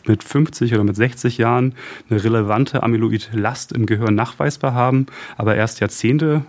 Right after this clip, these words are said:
später symptomatisch werden und teilweise auch gar nicht symptomatisch werden. Und das ist ein Zusammenhang, den die Amyloid-Hypothese eigentlich nie wirklich erklären konnte.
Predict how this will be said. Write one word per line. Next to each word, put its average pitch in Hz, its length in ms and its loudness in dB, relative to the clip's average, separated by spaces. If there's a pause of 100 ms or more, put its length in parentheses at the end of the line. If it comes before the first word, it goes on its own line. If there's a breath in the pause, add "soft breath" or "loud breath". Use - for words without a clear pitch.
später 123 640 0
symptomatisch 110 640 0
werden 117 400 2 (320 loud breath)
und 110 140 -4
teilweise 110 340 2
auch 104 100 0
gar 120 220 0
nicht 107 120 0
symptomatisch 92 600 -2
werden. 90 280 -4
Und 101 300 -2
das 107 160 0
ist 117 220 0
ein 104 500 2 (560 loud breath)
Zusammenhang, 117 480 -2
den 117 80 0
die 117 100 0
Amyloid-Hypothese 117 800 -2
eigentlich 107 140 -2
nie 117 240 -2
wirklich 113 280 -4
erklären 107 500 0
konnte. 95 500 -2